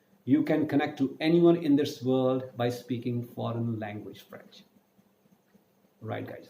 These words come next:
this is not it. In today's session, we're also gonna learn alphabets, which is called as l'alphabets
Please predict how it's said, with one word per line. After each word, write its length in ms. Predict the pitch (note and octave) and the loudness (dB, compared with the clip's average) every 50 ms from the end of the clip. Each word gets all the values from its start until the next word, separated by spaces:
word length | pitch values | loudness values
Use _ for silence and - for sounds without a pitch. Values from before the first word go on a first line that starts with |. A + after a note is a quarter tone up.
| _ _ | _ _
this 120 | C#3+ - | -6 -2
is 160 | G#3 G#3+ G3+ | -2 0 0
not 180 | A3 A3 G#3+ G3 | 2 2 2 2
it. 280 | E3 - - - - - - - - _ _ _ _ _ _ _ _ _ - | 2 0 -2 -6 -12 -18 -20 -20 -20 _ _ _ _ _ _ _ _ _ 6
In 120 | C4+ C4+ | 8 8
today's 320 | C4 C#4 C4 D#4 D4+ - | 8 8 6 4 4 4
session, 520 | - - C4 C4 - C3+ A#2+ B2 C3 C3 - - | 2 2 0 2 2 0 0 -2 -2 -4 -8 -8
we're 160 | - D3+ F3+ G3 | 2 4 6 6
also 200 | G3+ G3 G#3+ G#3+ | 6 4 2 2
gonna 160 | A3 A3 G#3+ | 0 2 4
learn 420 | F#3+ E3+ D#3+ D#3+ D#3 D#3 D#3 - - - | 4 4 4 4 4 2 0 -2 -4 -2
alphabets, 720 | - C3+ C3 B2+ - C3+ A#2+ A2 G2+ - - - - - - _ _ _ _ _ _ _ _ _ _ _ _ _ _ _ | 0 0 0 -2 -4 -8 -10 -10 -12 -14 -16 -20 -20 -20 -20 _ _ _ _ _ _ _ _ _ _ _ _ _ _ _
which 160 | - C3 - | -10 -6 -6
is 120 | F3 E3+ | -6 -6
called 340 | - - - F3+ F#3+ F#3+ F3 | -6 0 4 4 6 8 8
as 220 | D#3 D3+ D3+ D3 - - - - _ _ _ _ - | 8 8 8 6 2 -4 -12 -18 _ _ _ _ -6
l'alphabets 1500 | A#2+ B2 B2+ C3+ D#3 E3+ F#3 G#3 G#3+ G#3+ - - - - G#3 G3 C#3 A#2 - C#3 B2 - - - - - - - - | 0 4 6 6 6 6 6 6 6 4 4 -2 -2 0 0 0 0 0 -2 -4 -6 -6 -10 -14 -16 -16 -16 -18 -20